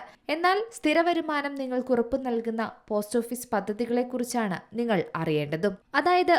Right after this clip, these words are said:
പത്ത് വയസ്സിന് താഴെയുള്ള പെൺകുട്ടികൾക്കായി സുകന്യ സമൃദ്ധി യോജന എന്ന പദ്ധതിയും പോസ്റ്റ് ഓഫീസ് ആരംഭിച്ചിട്ടുണ്ട്. ദീർഘകാല നിക്ഷേപങ്ങൾക്ക് ഇത് വളരെ നല്ലതാണ്. നിലവിൽ എട്ട് ദശാംശം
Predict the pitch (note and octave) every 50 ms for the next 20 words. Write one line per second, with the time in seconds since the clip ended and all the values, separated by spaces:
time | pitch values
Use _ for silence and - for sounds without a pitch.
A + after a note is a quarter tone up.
0 | E4+ - - D4+ D4+ - - - A4 G#4 F#4+ E4+ - - D#4 D#4+ - D#4 C#4 B3+
1 | C4 C4 C#4 C4 C4+ C4+ C4 C4+ A#3+ A3 A3 A#3 A#3+ A#3+ C4+ A3+ B3 B3+ B3 B3
2 | A#3+ A3 G#3+ G#3 G#3 - - _ _ _ _ _ _ - - - C#4+ A#3+ C#4 D#4+
3 | D#4+ D#4+ E4 E4 E4 D#4+ - D#4 C#4 C4+ C4 B3+ A3+ B3+ B3 A#3 A#3+ A#3 A3+ A#3
4 | A3+ A3+ A3+ - - A3 A3 A3 A#3 A#3 A#3 - A3 G#3 F#3+ - A3 A3+ A3+ B3
5 | B3 A3 F3 - - _ _ _ - C4+ C4+ C#4 C4+ - D4 C4 B3+ - G#3 -
6 | - - _ - E3 E3 E3 E3 D#3 D#3 D#3+ D#3+ - E3 D#3 D3+ E3 G3+ A3+ A3
7 | - - - - - _ _ - F3+ F3 G3 G#3 G#3+ G#3+ G#3 A3 A3+ A3 A3 A#3
8 | A3+ A3+ G#3+ - - B3 A#3 A3 A#3 A#3 A#3 A#3+ B3 B3+ B3+ B3 C4 B3+ - -
9 | B3 B3 G#3+ B3+ B3 A#3+ A3 A3 A3+ A#3+ C4+ C#4+ - - - _ _ - G3 F#3
10 | F#3+ G#3+ A3 G#3 D3+ C#3+ C#3+ E3 G#3 A#3+ A#3+ - - - - - _ _ C4 C#4
11 | D4+ E4 D#4+ F4 E4+ E4 - - B3 A#3+ - D#4 D4 D4 C#4+ - D#4 C#4+ - -
12 | D4